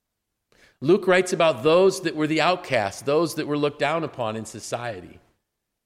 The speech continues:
Others don't write about that. Well, who would have the heart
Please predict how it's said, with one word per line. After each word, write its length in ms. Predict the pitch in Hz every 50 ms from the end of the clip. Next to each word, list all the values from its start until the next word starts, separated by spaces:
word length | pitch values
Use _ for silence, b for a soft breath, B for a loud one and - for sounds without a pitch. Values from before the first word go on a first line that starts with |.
| _ _ _ _ _ _ _ _ _ _ -
Others 260 | 113 120 120 113 -
don't 160 | - 127 127
write 220 | 127 139 143 127
about 240 | 107 95 92 87 -
that. 280 | - 78 80 - - _ _ _ _ _ _ _ _ _ _ _ _ _ _ _ _ _ _ _ _ _ _ _ _ _ _ _ _ _ _ _ _ _ _ _ _ _ _ _ _ _ _ _ _ _
Well, 120 | 117 120 113
who 160 | - 156 156
would 120 | 151 127
have 220 | 110 139 139 120 120
the 60 | 113
heart 560 | - - 135 135 123 110 101 - - -